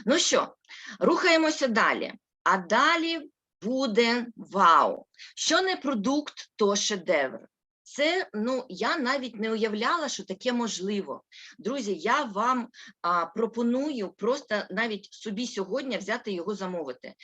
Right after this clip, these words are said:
Бо це еко-очисник на рослинній основі. Він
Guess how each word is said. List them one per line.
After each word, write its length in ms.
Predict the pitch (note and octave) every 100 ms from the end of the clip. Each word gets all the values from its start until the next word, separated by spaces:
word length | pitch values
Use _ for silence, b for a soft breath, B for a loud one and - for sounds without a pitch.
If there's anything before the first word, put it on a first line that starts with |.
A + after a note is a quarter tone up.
| B -
Бо 140 | G#3+
це 280 | G#3+ D4 D4
еко-очисник 1400 | - D#4 D#4+ A3+ G3 G3 G#3 A3 - F#3 - G#3 D4+ - -
на 200 | F#3 G3
рослинній 640 | G3 G3 G#3 B3+ A3+ G3+ -
основі. 520 | F#3 F3+ G3 C#3+ - B B E3
Він 340 | F3 C#4+